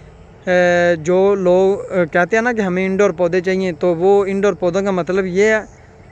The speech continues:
कि उनको सूरज की रोशनी भी मिले, हवा भी मिले, ठीक है,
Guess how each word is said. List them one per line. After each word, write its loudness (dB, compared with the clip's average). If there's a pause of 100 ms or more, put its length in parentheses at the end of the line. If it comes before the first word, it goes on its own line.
(240)
कि 0
उनको 0
सूरज -2
की -6
रोशनी 0
भी 0
मिले, 2 (640)
हवा 0
भी 0
मिले, 2 (680)
ठीक 0
है, 2